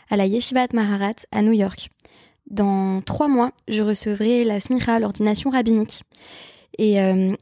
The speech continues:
je sers déjà, euh, dans la communauté que, que j'ai co-créée avec une équipe de personnes formidables qui se reconnaîtront dans ce podcast. Euh, et, euh, notamment avec mon mari, Émile Ackerman, qui va également être rabbin. Il s'agit de, de l'une des premières synagogues, euh,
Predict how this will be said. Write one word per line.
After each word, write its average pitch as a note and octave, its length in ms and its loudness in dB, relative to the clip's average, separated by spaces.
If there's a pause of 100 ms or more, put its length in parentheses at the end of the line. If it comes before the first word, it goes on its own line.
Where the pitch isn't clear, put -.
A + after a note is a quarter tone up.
je A3 100 4
sers D4+ 300 2
déjà, A#3 420 2
euh, G3+ 400 0
dans G#3 380 0
la G3+ 120 -2
communauté B3 460 2
que, G3 360 -6
que - 140 -4
j'ai G#3 180 0
co-créée A#3+ 440 0
avec G#3 300 -4
une G#3+ 60 0
équipe A3+ 200 -6
de A3+ 80 0
personnes G3+ 340 -4
formidables A#3+ 540 0
qui - 80 -14
se - 100 -8
reconnaîtront B3 540 0
dans A3+ 120 0
ce - 60 -6
podcast. G#3 540 -4 (1200)
Euh, G3 300 2
et, A3 260 2
euh, G3 160 2
notamment A#3+ 400 2
avec A3+ 240 2
mon G#3 80 -2
mari, G#3 360 0
Émile G3+ 200 2
Ackerman, G3+ 380 0
qui A3 160 -8
va F#3 100 -2
également G3+ 320 0
être A3+ 240 -2
rabbin. G#3 320 0 (680)
Il A3 80 -4
s'agit A3 320 0
de, G3+ 680 2 (100)
de G#3+ 120 0
l'une A#3 140 2
des A#3+ 100 2
premières B3 360 0
synagogues, A3 560 0
euh, F#3+ 400 -4